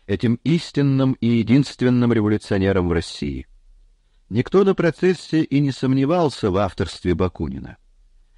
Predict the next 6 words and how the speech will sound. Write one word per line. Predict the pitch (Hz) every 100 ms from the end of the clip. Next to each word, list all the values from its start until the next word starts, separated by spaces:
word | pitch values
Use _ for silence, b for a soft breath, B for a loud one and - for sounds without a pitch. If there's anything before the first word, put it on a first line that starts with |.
| _ -
Таково, | 101 117 160
конечно, | 170 147 151 - 120
было | 120 139
и | 139 117
впечатление | - - - - 110 120 120 120
Достоевского. | 101 - - 95 76 71 - _ _ -